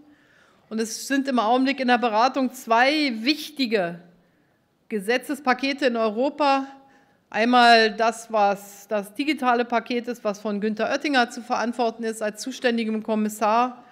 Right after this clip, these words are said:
wo es um Netzneutralität zum Beispiel geht, ganz wichtig für die zukünftigen Anwendungen, wenn ich zum Beispiel an das fahrerlose Fahren denke.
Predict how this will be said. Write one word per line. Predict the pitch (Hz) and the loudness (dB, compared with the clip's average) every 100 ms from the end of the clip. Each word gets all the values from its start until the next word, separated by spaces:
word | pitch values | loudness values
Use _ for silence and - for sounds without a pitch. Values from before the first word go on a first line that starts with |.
| _ _ _ _ _ | _ _ _ _ _
wo | 233 240 | 2 2
es | 240 | 2
um | 226 | 0
Netzneutralität | 254 - - 285 277 277 262 269 269 262 262 | 0 -2 0 0 2 2 2 0 -4 -4 -6
zum | - 247 | -6 -4
Beispiel | 233 240 247 | -4 -6 -8
geht, | 214 226 226 | -6 -6 -4
ganz | 202 226 220 | -4 -4 -6
wichtig | 233 262 262 247 | -8 -8 -8 -8
für | 247 | -6
die | 214 214 | -6 -6
zukünftigen | 277 269 226 214 226 202 | -8 -6 -6 -8 -10 -8
Anwendungen, | - 233 277 254 247 240 233 | -4 -2 2 2 2 0 -2
wenn | 220 | -2
ich | 214 214 | -4 -6
zum | 220 | -4
Beispiel | 214 196 196 208 | -4 -4 -6 -6
an | 180 190 | -4 -4
das | 185 185 - _ _ _ | -6 -8 -18 _ _ _
fahrerlose | - 214 202 196 196 190 | -2 0 0 -2 -4 -8
Fahren | 190 220 247 277 254 | -6 -2 0 0 -2
denke. | 240 254 262 | -2 -4 -6